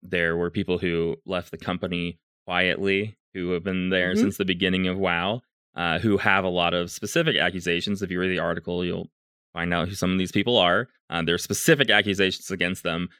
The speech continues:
Speaker 1: But I think a lot of the stuff about the, uh, sexual harassment and the gender-based discrimination comes from what they are calling, and what California is calling, frat boy culture, where
Speaker 2: Hmm.
Speaker 1: they're literally acting like frat boys,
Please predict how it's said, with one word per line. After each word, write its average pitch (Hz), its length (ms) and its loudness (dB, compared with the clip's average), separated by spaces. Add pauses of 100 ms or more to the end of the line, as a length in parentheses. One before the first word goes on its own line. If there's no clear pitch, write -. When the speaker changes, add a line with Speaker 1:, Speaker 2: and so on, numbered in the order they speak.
(120)
Speaker 1:
But 113 100 -2
I - 40 2
think 147 180 2
a 143 40 6
lot 110 240 6
of 107 80 2
the 101 80 -2
stuff 92 460 0
about 87 460 -2
the, 87 360 -4 (240)
uh, 80 160 -4
sexual 95 300 0
harassment 87 460 -2
and 87 80 -2
the 85 60 -4
gender-based 87 680 -2 (100)
discrimination 90 560 -2
comes 92 220 -4
from 98 140 0
what 87 120 -2
they 87 100 0
are 87 140 -2
calling, 87 640 -2 (300)
and 87 200 -2
what 87 120 -2
California 117 880 2
is 85 140 -4
calling, 85 460 -2
frat 90 420 -2
boy 80 380 -2 (260)
culture, - 520 -8 (300)
where 82 460 2 (180)
Speaker 2:
Hmm. 160 60 -14
Speaker 1:
they're 85 540 0
literally 110 520 4
acting 90 340 2
like 80 300 -2 (120)
frat 80 260 -4
boys, 78 440 -4